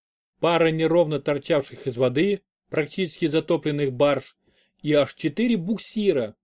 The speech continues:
два из которых имели на носу характерные упоры, а значит были толкачами, не несли на себе никаких следов давнего высокотемпературного пожара,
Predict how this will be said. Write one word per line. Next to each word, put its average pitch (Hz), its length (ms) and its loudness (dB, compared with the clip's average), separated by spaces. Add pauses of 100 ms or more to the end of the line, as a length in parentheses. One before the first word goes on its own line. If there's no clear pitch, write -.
(140)
два 175 320 2
из - 100 -4
которых 180 520 2
имели 170 320 0
на 160 100 -4
носу 160 400 -4
характерные 214 640 0
упоры, 165 720 0 (420)
а 127 120 -2
значит 160 460 -2
были 196 240 2
толкачами, 175 840 0 (440)
не 143 220 -2
несли 151 340 -2
на 135 120 0
себе 147 360 0
никаких 202 760 0
следов 156 460 0
давнего 190 540 2
высокотемпературного 143 1200 -2
пожара, 123 600 0